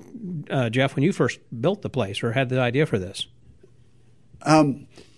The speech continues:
Speaker 2: I had a friend who worked at Mad Science, which is a franchise.
Speaker 1: Hmm.
Speaker 2: There's a, a Saint Louis office,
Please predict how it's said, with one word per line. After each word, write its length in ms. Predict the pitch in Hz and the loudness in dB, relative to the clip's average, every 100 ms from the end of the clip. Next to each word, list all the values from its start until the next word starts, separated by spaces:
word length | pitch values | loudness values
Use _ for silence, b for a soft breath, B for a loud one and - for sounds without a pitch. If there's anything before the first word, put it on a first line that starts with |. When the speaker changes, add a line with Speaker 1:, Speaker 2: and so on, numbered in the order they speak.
| b - - - - - - | b -20 -20 -20 -20 -20 -4
Speaker 2:
I 120 | 208 | 4
had 180 | 220 233 | 6 8
a 80 | 156 | 6
friend 800 | - 165 170 170 147 - - 98 | 6 8 10 8 4 -4 -4 4
who 140 | 143 | 6
worked 340 | 131 135 135 120 | 8 6 6 2
at 140 | 113 | 4
Mad 320 | 113 123 123 | 4 4 4
Science, 560 | - 123 117 104 92 - | 2 2 4 2 -2 -4
which 180 | 104 98 | -2 0
is 160 | 98 | 0
a 120 | 98 92 | 0 -2
franchise. 720 | - 107 104 113 107 104 101 | 0 2 2 2 2 2 0
Speaker 1:
Hmm. 60 | 104 | 0
Speaker 2:
There's 160 | 90 | 0
a, 200 | 92 87 - | -2 -2 -4
a 120 | 90 | -4
Saint 260 | - 98 95 | 0 2 4
Louis 240 | 98 90 | 2 2
office, 500 | 92 90 95 - - | 0 2 -2 -4 -8